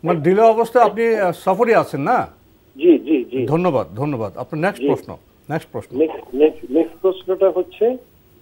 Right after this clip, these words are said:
Speaker 2: যে, আহ, মানুষের মৃত্যুর সময় তো তার সবকিছুই শেষ হয়ে যায়। জীবিত অবস্থায় আমরা তো অনেক আরাম আয়েশে থাকি,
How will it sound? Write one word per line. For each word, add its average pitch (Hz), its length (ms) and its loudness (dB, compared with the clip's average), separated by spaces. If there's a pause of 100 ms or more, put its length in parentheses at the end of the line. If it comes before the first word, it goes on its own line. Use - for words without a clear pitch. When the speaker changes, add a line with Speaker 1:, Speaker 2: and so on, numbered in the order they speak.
(220)
Speaker 2:
যে, 139 360 6 (100)
আহ, 123 340 -2
মানুষের 165 440 -2
মৃত্যুর 170 400 0
সময় 180 220 -2
তো 180 120 -2
তার 165 180 2 (100)
সবকিছুই 165 540 -2
শেষ 131 180 -4
হয়ে 120 100 0
যায়। 113 200 0
জীবিত 156 320 0
অবস্থায় 160 500 0
আমরা 147 260 0
তো 151 140 -2
অনেক 135 240 0
আরাম 135 320 -2
আয়েশে 135 340 0
থাকি, - 420 -2